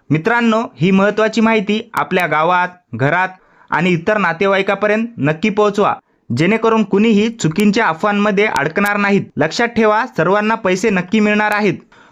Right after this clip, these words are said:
फक्त प्रक्रिया पूर्ण होईपर्यंत थोडा वेळ द्या. मित्रांनो, अशाच योजना, शेतीविषयक अपडेट्स आणि बाजारभावाची खरी माहिती मिळवण्यासाठी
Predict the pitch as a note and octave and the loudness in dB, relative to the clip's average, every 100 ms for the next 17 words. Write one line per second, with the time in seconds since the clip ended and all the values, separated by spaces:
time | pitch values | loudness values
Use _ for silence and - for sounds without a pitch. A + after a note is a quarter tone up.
0 | - E3 D#3+ - - F3 G#3+ G#3+ G#3 F#3+ | -6 -6 -2 -2 -2 -2 0 0 0 0
1 | G#3 G3 G#3+ G#3 G#3+ B3+ - - F3+ G3 | 2 2 2 2 0 -2 -4 -2 0 0
2 | G3+ G#3 F3+ - - _ _ _ C#3+ D#3+ | 0 2 0 -4 -10 _ _ _ -2 0
3 | A#3 A3+ A3+ A3+ - C#3+ F#3 G#3 F#3 F3+ | 0 0 0 0 -2 -4 -2 -2 0 2
4 | F#3+ G3+ G3+ B3 - D#3+ D#3+ F#3+ G3 G#3 | 2 0 -2 -4 -4 -2 0 0 0 0
5 | G#3 C3 D#3 G3 G3+ - _ _ - C#3+ | 0 -2 0 0 -2 -6 _ _ -6 -2
6 | F#3+ D#3+ D3+ F#3+ F#3 F3+ G3 F#3+ G3 F3+ | 0 0 0 0 0 0 0 -2 0 0
7 | G#3+ G#3 G3+ G3 G3+ G3 C#3+ F3+ G#3 A3 | 2 0 0 0 -2 0 0 2 0 0
8 | A3+ G#3 F#3+ | -2 0 -2